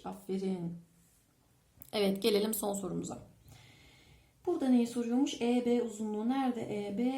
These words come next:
E B buradaymış. Evet. Bakıyorum. Ne var burada? Yine dik yamuk var. Peki. Burada bakın. İkinin sekize oranı mı var? Pardon.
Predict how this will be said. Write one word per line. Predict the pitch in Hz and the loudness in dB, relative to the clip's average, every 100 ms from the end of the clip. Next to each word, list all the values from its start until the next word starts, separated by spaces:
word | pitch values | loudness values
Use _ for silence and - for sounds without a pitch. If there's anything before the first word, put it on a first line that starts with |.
| 262 220 | -4 -4
E | 226 233 233 | -2 -4 -2
B | 240 233 | -2 -2
buradaymış. | 226 208 196 190 220 254 247 - | -6 -6 -2 0 2 0 -2 -6
Evet. | 214 202 202 196 190 190 190 196 196 - - | -6 -6 -2 0 0 0 -2 -2 -6 -16 -10
Bakıyorum. | 247 247 240 220 214 220 226 226 233 | -10 -6 -6 -6 -6 -6 -6 -4 -2
Ne | 247 | 0
var | 240 214 202 | -2 -4 -6
burada? | 202 196 240 254 - - - | -6 -4 -2 -4 -6 -20 -4
Yine | 254 247 247 247 - - | 2 4 2 -2 -12 -10
dik | 240 - | -8 -6
yamuk | 208 190 - 180 | -2 -2 -2 -8
var. | 175 202 - - - - - - - | -6 -6 -8 -18 -20 -20 -20 -20 -10
Peki. | 240 - 214 214 - - - - _ _ _ _ _ _ - - - - - - - - _ - - | -8 -4 -4 -4 -8 -16 -20 -20 _ _ _ _ _ _ -20 -20 -20 -14 -12 -12 -18 -20 _ -18 -6
Burada | 262 254 254 | -2 0 0
bakın. | 254 220 196 - - _ _ _ _ _ _ _ _ _ _ | 0 -2 -2 -6 -16 _ _ _ _ _ _ _ _ _ _
İkinin | 226 - 240 240 247 247 247 247 254 - _ _ | -12 -4 -2 2 4 4 4 2 -2 -16 _ _
sekize | - - 208 233 233 | -14 -10 -8 -6 -4
oranı | 226 226 247 | -4 -2 0
mı | 233 | 0
var? | 196 - - | -2 -4 -8
Pardon. | 208 208 190 170 | -8 -6 -4 -6